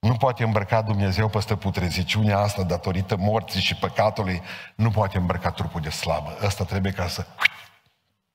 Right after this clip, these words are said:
Să mănânce vermi. Mormântul nu-i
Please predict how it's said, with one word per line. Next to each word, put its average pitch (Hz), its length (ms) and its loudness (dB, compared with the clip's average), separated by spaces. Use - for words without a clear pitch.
Să 107 140 0
mănânce 104 360 4
vermi. 87 480 -2
Mormântul 139 540 2
nu-i 135 400 2